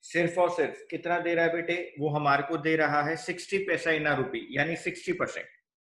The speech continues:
एक रो में सौ पैसे होते हैं बेटे, तो सिक्सटी पैसा in a rupee, मतलब वो सिक्सटी परसेंट हमें पे कर रहा है। कैश अकाउंट डेबिट सिक्स हंड्रेड।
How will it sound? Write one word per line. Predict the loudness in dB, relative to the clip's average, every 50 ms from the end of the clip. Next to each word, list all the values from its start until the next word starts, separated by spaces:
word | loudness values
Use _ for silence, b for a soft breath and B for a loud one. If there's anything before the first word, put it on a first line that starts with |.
| _ _ _ _ _ _ 2
एक | 4 4 4 4
रो | 0 0
में | 0 0
सौ | -2 0 0 0 2
पैसे | 4 2 2 2 2 0
होते | 0 0 0 0
हैं | 2
बेटे, | 2 0 -2 -2 -8 -12 _ _ _ _ _ _ _ _ -12
तो | -10
सिक्सटी | -6 -2 -2 -2 -2 -2 -4 -4
पैसा | 0 2 0 2 2 2
in | 2 4
a | 4 4
rupee, | 4 4 2 0 -2 -6 -6 -8 _ _ _ _ _ _ _ _ _ _ _ _ _ _ _ _ -4
मतलब | -2 2 2 2 2
वो | 2 0
सिक्सटी | 0 0 -2 -2 -2 -2 -2
परसेंट | 0 0 0 0 2 0 0 0
हमें | 0 0 0 0 2
पे | 2 0 2
कर | 2 0 -2
रहा | -2 -6
है। | -12 -12 -16 _ _ _ _ _ _ _ _ -20 _ _ _ _ _ _ _ _ _ _ _ _ _ _ _ _ _ _ _ -20 -20 _ _ _ -20 -20 -20 -20 _ _ _ _ _ _ _ _ _ _ _ _ _ _ _ _ -20 -20 _ _ _ _ _ _ _ _ _ -2
कैश | 2 4 4 4 2 0 -2 -4
अकाउंट | -4 -2 -2 -2 0
डेबिट | 0 0 0 0 -2 -2 -4 -12 -20 _ _ _ _ _ _ _ _ _ _ _ _ -20 _ _ -20 -20 -20 -20 -20 -20 -20 _ _ _ _ _ _ _ _ _ _ _ _ _ _ -20 _ _ -20 -20 -20 -20 -20
सिक्स | -14 -4 0 0 0 0 0
हंड्रेड। | 0 0 0 0 -2 -2 -4 -8